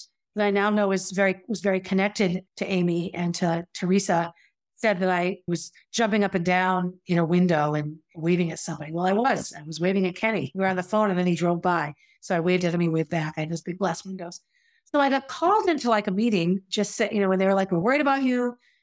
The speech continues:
We heard this. We have a student that complained." And so the whole jumping up and down in front of the window, I had a student teacher with me. It was a completely different period of the day. This event happened. And the student that complained about it wasn't even in that class. And so I realized now that I was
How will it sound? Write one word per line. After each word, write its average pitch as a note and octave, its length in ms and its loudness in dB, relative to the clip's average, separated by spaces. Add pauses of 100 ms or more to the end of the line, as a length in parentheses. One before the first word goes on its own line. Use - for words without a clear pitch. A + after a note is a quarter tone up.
(100)
We G#3 80 -2
heard G3+ 220 0
this. G3 360 -2
We G3 80 0
have F3+ 100 0
a E3+ 40 -4
student C#4+ 360 0
that A3 120 -4
complained." A3+ 560 0 (500)
And A3 120 0
so B3+ 120 0
the A3 100 2
whole D4+ 180 4
jumping C4+ 340 2
up A#3 80 -2
and G#3+ 80 -4
down G#3+ 140 2
in G3+ 60 -2
front G3+ 140 0
of F3+ 40 0
the F#3 100 -2
window, A3+ 300 2
I G#3 100 2
had B3+ 160 2
a B3 40 0
student A#3+ 320 -2
teacher A#3 260 0
with G3+ 140 0
me. D#3+ 140 0
It F3 40 -2
was G#3+ 140 -6
a G3 60 0
completely C#4+ 380 0
different B3+ 280 0
period G#3 280 -6
of F3+ 120 -4
the F3+ 60 -10
day. E3+ 360 -4 (400)
This - 100 -6
event G#3+ 240 0
happened. E3 460 -6 (440)
And F#3 100 2
the F#3+ 60 2
student C4+ 300 0
that A#3+ 120 -2
complained A3+ 320 0
about F3+ 160 2
it F3+ 80 -4
wasn't G#3+ 240 0
even F#3+ 160 2
in F#3 80 2
that E3 180 -2
class. - 480 -4
And G#3+ 120 -6
so G#3 400 0 (280)
I A3+ 100 -4
realized G#3 680 0
now D3 400 -10 (400)
that G3 360 0 (380)
I F#3 120 -2
was F#3 400 0